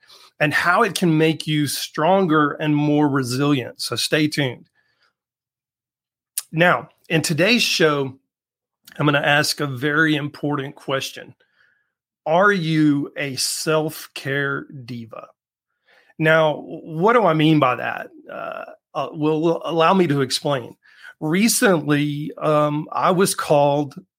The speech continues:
a diva. Now, the person who called me this meant well by it, but I'm, if I'm being totally honest, uh, it was a kind of a tongue-in-cheek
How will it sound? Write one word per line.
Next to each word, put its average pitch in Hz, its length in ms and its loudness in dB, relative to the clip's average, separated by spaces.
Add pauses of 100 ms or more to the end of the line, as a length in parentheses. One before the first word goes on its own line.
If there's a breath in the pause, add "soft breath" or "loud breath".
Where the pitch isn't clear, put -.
(140)
a 151 120 -4
diva. 147 520 -2 (640 soft breath)
Now, 151 500 4 (120)
the 156 120 0
person 208 560 0
who 165 200 -2
called 233 480 0
me 156 160 2
this 139 540 -6 (240)
meant 170 420 0
well 156 220 0
by 143 280 2
it, 156 120 -8 (400 loud breath)
but 156 360 2 (160)
I'm, 170 500 0 (100)
if 180 180 -4
I'm 156 140 0
being 170 240 2
totally 151 400 0
honest, 156 560 0
uh, 156 360 -6
it 180 160 -8
was 156 260 -4
a 147 400 -4
kind 190 380 -10
of 151 160 -6 (380 soft breath)
a 135 120 -10
tongue-in-cheek 165 1000 -4